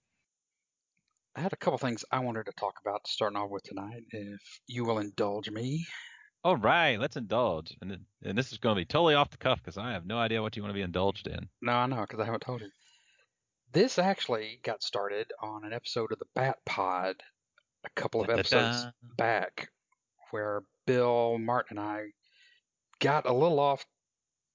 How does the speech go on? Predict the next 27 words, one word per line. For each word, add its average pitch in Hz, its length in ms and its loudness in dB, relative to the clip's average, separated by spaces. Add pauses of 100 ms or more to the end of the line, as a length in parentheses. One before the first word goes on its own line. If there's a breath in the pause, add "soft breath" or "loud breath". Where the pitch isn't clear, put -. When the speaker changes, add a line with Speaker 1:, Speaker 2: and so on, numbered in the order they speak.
Speaker 1:
the - 60 -20
topic, - 560 -2
and 110 520 -12
we're 113 60 -8
talking 185 360 0
about 113 280 -2 (600)
comic 151 360 -2
book 123 240 -4
reviews, 104 720 -12 (480)
particularly 143 400 2
ones 127 180 2
that 113 100 -4
are 104 80 -2
written 117 480 -4
on 107 320 -10
websites, 113 1000 -4 (140)
um, 101 520 -14 (1040)
wa-, 117 300 4 (100)
blogs, 110 720 0
and - 220 -10
that 104 80 -8 (160)
type 110 160 -8
of 110 80 -12
thing. 101 340 -10 (540)
Speaker 2:
Mm-hmm. 117 400 -6
Speaker 1:
And 107 720 -10 (540)
I 127 520 -2